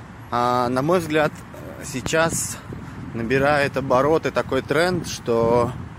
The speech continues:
люди начинают более бережно относиться к своим персональным данным. То есть, если ранее, там, я регистрируюсь, имя, фамилия, всё что угодно, только пустите меня,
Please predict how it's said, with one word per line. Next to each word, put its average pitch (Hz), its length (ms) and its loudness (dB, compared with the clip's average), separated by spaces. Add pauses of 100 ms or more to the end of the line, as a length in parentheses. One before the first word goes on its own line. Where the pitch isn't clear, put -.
(420)
люди 131 760 2 (220)
начинают 143 640 0 (880)
более 151 440 4
бережно 127 720 0
относиться 110 1080 0
к 120 120 -2
своим 117 320 0
персональным 117 720 -2
данным. 110 440 0
То 104 100 -4
есть, - 180 -6
если 127 320 -2 (460)
ранее, 131 800 2
там, 120 420 -2
я 117 220 0
регистрируюсь, 147 840 0
имя, 156 200 0
фамилия, 147 420 0
всё 151 160 -2
что 151 200 0
угодно, 147 440 2
только 139 280 0
пустите 131 440 -4
меня, 143 300 2